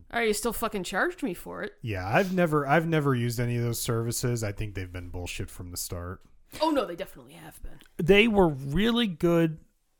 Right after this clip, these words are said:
Speaker 3: at, at a, for, at a certain point in time, like, right when they first came out, they were actually pretty good.
Speaker 1: It was when they started trying to fit everybody into just, like, "Well, we have a template, and we're just
Speaker 3: You,
Speaker 1: gonna cram everybody
Speaker 3: you know
Speaker 1: into
Speaker 3: what
Speaker 1: the
Speaker 3: it,
Speaker 1: same template."
Speaker 3: you know what it was? It was the gig economy that really r-,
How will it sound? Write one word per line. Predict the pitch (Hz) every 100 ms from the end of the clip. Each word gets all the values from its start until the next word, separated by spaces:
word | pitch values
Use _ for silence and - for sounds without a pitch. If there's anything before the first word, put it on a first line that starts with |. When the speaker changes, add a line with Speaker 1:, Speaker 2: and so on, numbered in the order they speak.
| _ _ _ _
Speaker 3:
at, | 160 151 139 _ _ -
at | 151
a, | 143 139 - - 165
for, | 175 - - 147 143 139 135 135 _ _ -
at | 151
a | 139
certain | - 185 180
point | - 180 175
in | 151
time, | 151 -
like, | 156 151 135 131
right | 190 294
when | 294
they | 262
first | 180 175 170 -
came | 156 139
out, | 123 135 -
they | 143
were | 143
actually | 143 139 - 131
pretty | - 123
good. | 117 123 143 -
Speaker 1:
It |
was | 277
when | 330
they | 285
started | 262 285 254 233
trying | - 233 202
to |
fit | 196 - 196
everybody | 185 190 185 185 180
into | 175 - 175
just, | 175 170 -
like, | 180 165 156 - -
"Well, | 190
we | 180
have | 185 185
a | 165
template, | - 185 170 - 156 - - - - -
and | - 185
we're | 175
just | 175
Speaker 3:
You, | 202
Speaker 1:
gonna | 180
cram | 180 - 185 180
everybody | 180 175 180
Speaker 3:
you |
know | 214 285
Speaker 1:
into |
Speaker 3:
what | 302 240
Speaker 1:
the |
Speaker 3:
it, | 165
Speaker 1:
same | 156
template." | - 170 - 175
Speaker 3:
you |
know | 196
what | 285
it | 180
was? | 185 294 208
It | 170
was | 151 131
the | 147
gig | 220 262
economy | 190 - 123 113 110
that | 120 127
really | 127 104
r-, | 120